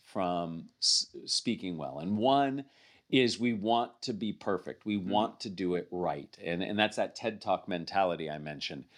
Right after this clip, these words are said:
Speaker 1: Rather, we just need to give ourselves permission to do it.
Speaker 2: Mm-hmm.
Speaker 1: When we want to do it right, we actually activate a lot of our brain processing to judge and evaluate what we're saying while we're saying it.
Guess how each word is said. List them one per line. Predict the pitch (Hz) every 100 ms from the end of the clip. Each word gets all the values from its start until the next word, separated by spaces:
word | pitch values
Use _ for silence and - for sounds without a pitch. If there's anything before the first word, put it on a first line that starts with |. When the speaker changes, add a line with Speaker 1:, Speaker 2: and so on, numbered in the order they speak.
| - - -
Speaker 1:
Rather, | 98 117 156 196 139 107 104
we | 113 113
just | 127 127
need | 127 139
to | 139
give | 139 120
ourselves | 117 - 110 -
permission | - 104 104 - 104
to | 101
do | 92 101 80
it. | 73 _ _ _ _ -
Speaker 2:
Mm-hmm. | 131 123 _ -
Speaker 1:
When | 131 131
we | 131
want | 113 147 180
to | 170
do | 131 139 131
it | 92
right, | 113 92 98 135 107 82 - - _ _ _ -
we | 120 139
actually | 147 - - 160 143 131
activate | - 135 - 127 110 107
a | -
lot | 101 101 120
of | 113
our | 110
brain | 87 98 101 117
processing | 113 98 95 - 123 - 135
to | 135 107
judge | 90 123 117 113
and | 127
evaluate | 113 98 92 107 110 107 107
what | 104 110
we're | 113
saying | - 113 107 110
while | 98 98 104
we're | 104
saying | - 95 92 110
it. | 147 -